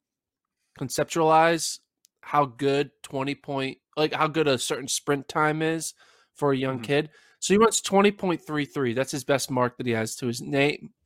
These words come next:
Speaker 1: Excuse, <clears throat> excuse me. To his name.
Speaker 2: Mm-hmm.
Speaker 1: Twenty point three three, and we're like, "Oh,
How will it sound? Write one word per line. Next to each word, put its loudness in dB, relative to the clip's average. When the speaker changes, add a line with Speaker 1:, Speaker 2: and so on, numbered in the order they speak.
Speaker 1:
Excuse, -16
<clears throat> -20
excuse -12
me. -8
To 6
his 4
name. 4
Speaker 2:
Mm-hmm. -8
Speaker 1:
Twenty 0
point -2
three -4
three, -2
and 0
we're 2
like, 4
"Oh, 2